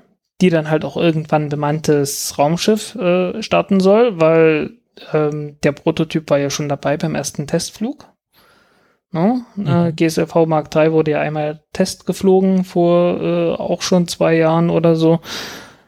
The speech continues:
Speaker 1: Äh, das war Ende zweitausend, was, Ende zweitausendvierzehn? Ich glaube. Ähm,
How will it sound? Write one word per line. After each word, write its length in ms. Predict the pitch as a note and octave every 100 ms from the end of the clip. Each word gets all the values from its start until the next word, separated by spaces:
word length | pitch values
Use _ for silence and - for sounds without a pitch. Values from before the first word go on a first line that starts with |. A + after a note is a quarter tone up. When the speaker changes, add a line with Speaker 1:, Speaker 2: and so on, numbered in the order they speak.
| -
Speaker 1:
Äh, 320 | F#3+ E3 D#3+ D#3+
das 200 | D#3 -
war 80 | D#3+
Ende 200 | D#3 D#3
zweitausend, 1120 | - D#3 D3+ - D3+ D3+ D3+ D3+ - - - _ _ _ _ _ _ _ _ _ -
was, 160 | -
Ende 220 | G#3+ D#3
zweitausendvierzehn? 880 | - D3+ D3+ D3+ D3 F#3+ - G#3+ G3+
Ich 160 | F#3 -
glaube. 460 | - D3+ D3 D#3 - _ - - _ -
Ähm, 480 | E3+ E3 D#3+ D#3+